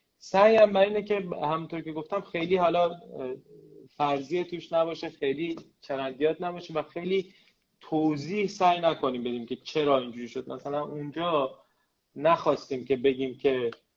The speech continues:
آیا این نابودی‌های کلی که پنج تاشون رو تو اون جلسه توضیح دادیم و در بازه‌های زمان اتفاق افتادن،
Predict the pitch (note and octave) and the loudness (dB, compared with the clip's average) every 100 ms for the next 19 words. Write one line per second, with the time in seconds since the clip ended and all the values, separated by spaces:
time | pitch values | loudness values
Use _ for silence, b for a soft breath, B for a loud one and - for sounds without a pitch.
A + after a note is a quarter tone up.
0 | _ _ _ _ _ E3 D#3+ D#3 C#3+ C3+ | _ _ _ _ _ 4 6 8 8 8
1 | - D#3+ D3+ C#3 C3 C3+ C3 C3 B2+ C3 | 2 -4 -2 -4 -8 -4 2 2 2 0
2 | C3 B2+ D#3 D#3 - C#3+ C#3+ D3 C#3+ - | -2 0 0 -2 0 0 0 -2 -4 -4
3 | D3+ C#3+ - C3+ - C3 B2 C3+ C3 C3 | -6 -6 -4 -6 -4 -10 -8 -10 -6 -4
4 | C3 B2 D3 C3 C3+ B2 B2+ B2+ B2+ C3 | -4 -4 -8 -4 -4 -4 -2 -2 -2 -4
5 | B2+ B2+ - _ F#2 - C#3 C#3 B2+ C3 | -6 -8 -10 _ -20 -20 -6 -4 -4 -4
6 | C#3 B2+ C3+ C3+ C3 C3 - B2+ C3+ C3 | -4 -4 -2 -2 -4 -10 -14 -8 -6 -6
7 | B2 - C3+ E3 C#3+ C3 | -8 -8 -2 0 -2 -8